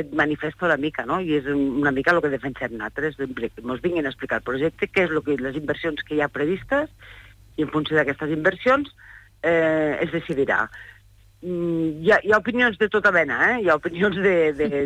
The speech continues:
gent que està a favor d'aquests Jocs Olímpics, que, mm,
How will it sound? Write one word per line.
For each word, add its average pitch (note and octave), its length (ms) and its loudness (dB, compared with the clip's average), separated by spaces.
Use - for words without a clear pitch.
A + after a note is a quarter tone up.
gent D3 240 -2
que D3 80 -2
està D#3+ 160 2
a - 80 -10
favor E3+ 340 4
d'aquests D3 380 -6
Jocs C#3 260 -2
Olímpics, G3 600 -2
que, C3+ 240 0
mm, C3+ 460 -4